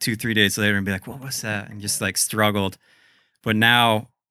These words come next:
uh, if I like something, the phone's out, I record it. And then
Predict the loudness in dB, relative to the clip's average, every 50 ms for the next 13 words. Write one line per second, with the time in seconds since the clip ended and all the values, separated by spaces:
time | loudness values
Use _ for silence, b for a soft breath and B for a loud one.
0 | -2 0 2 4 4 2 0 -2 -4 -2 0 2 4 4 4 4 4 2 0 -2
1 | 0 0 -2 -2 -2 -4 -8 -10 -6 -2 0 0 0 0 2 2 2 2 2 0
2 | -2 -4 -4 -6 -4 -2 0 2 2 0 -2 -4 _ _ _ _ _ _ _ _
3 | -6 -2 0 2 2 2 0 -2 -6 -10